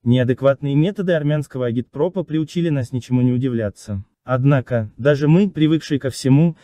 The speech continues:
прочитав ниже следующую новость в армянских сми,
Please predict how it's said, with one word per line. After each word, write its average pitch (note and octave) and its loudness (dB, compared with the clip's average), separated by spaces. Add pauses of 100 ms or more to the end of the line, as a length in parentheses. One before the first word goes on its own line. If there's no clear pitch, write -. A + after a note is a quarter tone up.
(200)
прочитав D3 -2
ниже F#3 2
следующую F3 0
новость D#3+ -2
в B2+ -2
армянских B2+ -2
сми, D#3+ -2